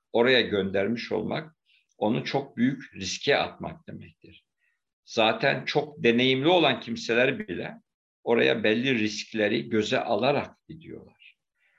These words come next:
Bu o kadar büyük bir risk ki her misyona gitmeden önce bir şey imzalamak durumdasınız, bir taahhütname.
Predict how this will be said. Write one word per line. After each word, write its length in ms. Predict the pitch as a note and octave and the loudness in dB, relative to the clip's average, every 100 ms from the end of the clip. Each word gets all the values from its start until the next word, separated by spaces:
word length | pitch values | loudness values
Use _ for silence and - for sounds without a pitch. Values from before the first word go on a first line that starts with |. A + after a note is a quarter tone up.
| _ - | _ -4
Bu 380 | A#2 E2+ - B2+ | 0 0 0 -2
o 60 | |
kadar 360 | C3 A2 F#2 F2+ | 0 2 2 0
büyük 260 | F#2+ F#2+ | -4 -6
bir 80 | A2 | -6
risk 320 | A2+ D#3+ - | -4 -6 -10
ki 300 | - B2 - - _ _ | -6 -6 -6 -20 _ _
her 220 | - C#3+ | 0 2
misyona 380 | C3 G#2+ - G2 | 2 -2 -2 -4
gitmeden 520 | F#2+ A#2 - G2 F#2 | -4 -6 -6 -4 -2
önce 520 | F#2 F#2 - - - - _ _ _ _ | -4 -6 -8 -10 -12 -14 _ _ _ _
bir 340 | B2 B2+ B2 - - | -2 -2 -4 -16 -12
şey 320 | - C3 A#2+ | -4 0 2
imzalamak 720 | G2+ G2+ F2+ G2 F#2+ F#2 - | 0 2 2 2 0 -6 -6
durumdasınız, 720 | E2 - - - E2 D#2+ E2+ | -8 -6 -8 -10 -12 -12 -8
bir 180 | G2 - | -10 -4
taahhütname. 840 | G2+ - F2 - F2 D#2 - - | 0 0 -2 -8 -6 -6 -6 -10